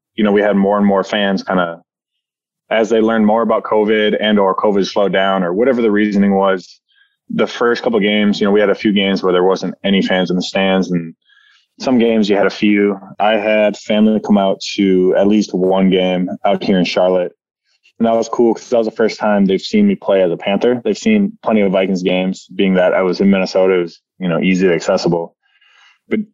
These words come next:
down in Carolina, this is, yeah, two of my brothers and, uh, my parents' first time watching. So it, it was cool to play in front of them, but definitely a lot more quiet this year.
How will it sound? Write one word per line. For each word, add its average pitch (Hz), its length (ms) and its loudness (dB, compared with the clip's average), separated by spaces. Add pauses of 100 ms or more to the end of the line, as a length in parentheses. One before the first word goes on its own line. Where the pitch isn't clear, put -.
(220)
down 110 180 2
in 101 60 -2
Carolina, 101 400 0
this 90 140 -4
is, 90 280 -8 (280)
yeah, 110 200 0
two - 220 -2
of 143 60 2
my 127 100 2
brothers 113 460 0 (420)
and, 95 500 -2 (280)
uh, 92 160 0
my 87 140 0
parents' 101 380 -2
first - 260 -2
time 92 220 0
watching. 90 380 -2 (600)
So 147 320 2
it, 175 100 2
it 175 60 0
was 160 120 0
cool 165 260 0
to 117 60 0
play 135 140 0
in 113 80 0
front 117 200 0
of 117 60 0
them, 127 220 -6 (480)
but 120 120 0
definitely 131 340 0
a 113 40 2
lot 107 180 2
more 95 120 0
quiet 90 360 -2
this - 140 -16
year. - 120 -20